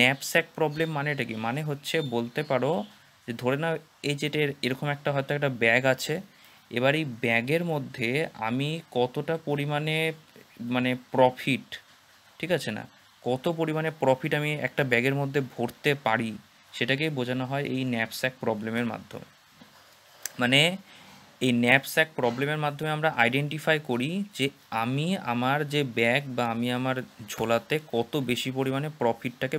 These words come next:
ভরতে পারবো, ঠিক আছে না? এটাকে এই simply এইভাবে বুঝে নাও। তো আমরা একটা একটা কাজ করছি, ফার্স্টে একটা এক্সারসাইজ করছি, মানে একটা এক্সাম্পল নিয়ে আমরা দেখব যে কী করে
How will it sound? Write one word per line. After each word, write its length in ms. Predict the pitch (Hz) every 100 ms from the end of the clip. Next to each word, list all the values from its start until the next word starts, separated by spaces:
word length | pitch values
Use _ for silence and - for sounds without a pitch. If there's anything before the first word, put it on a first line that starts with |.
| 143
ভরতে 280 | 110 104 104 104
পারবো, 220 | - - - - _ _ _
ঠিক 120 | - 170
আছে 100 | 139 110
না? 40 | -
এটাকে 200 | - 143 143
এই 60 | 143 -
simply 300 | 131 131 143
এইভাবে 240 | 127 127 151
বুঝে 180 | 123 104 107
নাও। 120 | - - _ - - - - - -
তো 100 | 120 120 123 - _ _ _ _ _ - 120
আমরা 160 | 135 147
একটা 140 | - 147
একটা 140 | 147 139
কাজ 120 | 131 -
করছি, 200 | 135 - 151
ফার্স্টে 280 | - 117 - 139
একটা 240 | - 143 139 -
এক্সারসাইজ 480 | 117 - 139 143 139 -
করছি, 200 | 127 - 143
মানে 100 | 131
একটা 120 | - 127 120
এক্সাম্পল 460 | 117 135 139 143 139 135
নিয়ে 140 | 160 131
আমরা 200 | 120 123 127 123 123 113 123
দেখব 200 | 127 127 127
যে 60 | 131
কী 80 | 120
করে 120 | 131